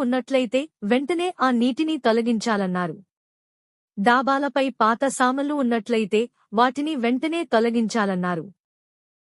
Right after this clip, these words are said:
ఓవర్ హెడ్ ట్యాంక్లను శుభ్రం చేస్తూ వాటిపై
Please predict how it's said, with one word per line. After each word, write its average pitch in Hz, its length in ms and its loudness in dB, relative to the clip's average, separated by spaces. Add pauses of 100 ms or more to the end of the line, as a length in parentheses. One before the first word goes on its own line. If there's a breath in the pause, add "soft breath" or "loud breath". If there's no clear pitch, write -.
(200)
ఓవర్ 339 380 2
హెడ్ 294 240 -2
ట్యాంక్లను 254 560 0
శుభ్రం 233 340 0 (100)
చేస్తూ 233 320 2 (240)
వాటిపై 240 460 2